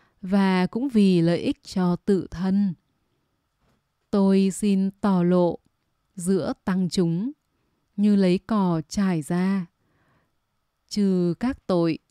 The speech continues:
trọng tội, trừ các tội liên hệ đến cư sĩ. Như vậy, này Ananda, là trải cỏ che lấp.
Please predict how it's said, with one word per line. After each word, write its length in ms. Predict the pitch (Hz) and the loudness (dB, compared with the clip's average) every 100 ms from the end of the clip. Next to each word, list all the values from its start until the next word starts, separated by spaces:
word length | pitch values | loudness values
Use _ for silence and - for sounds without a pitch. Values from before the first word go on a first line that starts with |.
| _ _ _ | _ _ _
trọng 300 | - 190 147 | -4 -4 -4
tội, 420 | - 180 170 160 - _ _ _ _ - _ _ - | -2 0 0 -2 -8 _ _ _ _ -20 _ _ -8
trừ 380 | - 202 185 180 | 0 2 2 0
các 240 | 269 - | -4 -4
tội 300 | 190 170 165 - | 0 0 -2 -4
liên 260 | 196 196 185 | -2 2 2
hệ 300 | 196 175 160 | 2 0 -2
đến 460 | - 180 165 170 262 - | -2 0 0 -2 -6 -2
cư 200 | 196 175 | 0 0
sĩ. 520 | - 165 156 180 247 - _ _ _ _ _ _ _ _ _ _ - | -2 -4 -2 -2 -4 -6 _ _ _ _ _ _ _ _ _ _ -4
Như 240 | 190 202 | 2 2
vậy, 340 | 175 185 165 - _ _ _ _ - | 2 2 0 -4 _ _ _ _ -6
này 460 | 196 190 180 175 175 | 0 2 4 4 2
Ananda, 840 | - 226 233 226 220 226 233 175 _ _ _ _ _ _ _ 196 | 0 0 0 0 0 0 0 -4 _ _ _ _ _ _ _ -4
là 480 | 190 185 180 175 170 | 0 2 0 0 -2
trải 280 | - 208 180 | -2 0 0
cỏ 460 | 190 185 175 151 151 _ - | 0 2 2 0 -6 _ -12
che 340 | - 185 180 | -4 -2 0
lấp. 240 | 170 220 | -2 -4